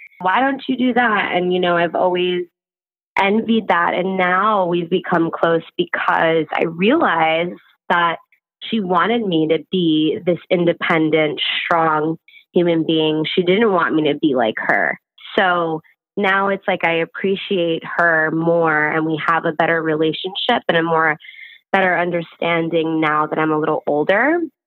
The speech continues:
It's, it's, it's funny because it's like I grew up in a very, you know,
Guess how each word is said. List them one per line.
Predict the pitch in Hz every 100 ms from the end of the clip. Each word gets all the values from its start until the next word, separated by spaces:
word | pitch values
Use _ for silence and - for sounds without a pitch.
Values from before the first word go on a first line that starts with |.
| _
It's, | 190 180
it's, | 180 170 - 175 190 -
it's | 190 - - -
funny | 233 277 202
because | 175 196 185
it's | 180
like | 185 175 -
I | 196
grew | 185 190 190
up | 190
in | 185
a | 175 156
very, | 180 175 170 165 165 160 - - _ -
you | 208
know, | 170 160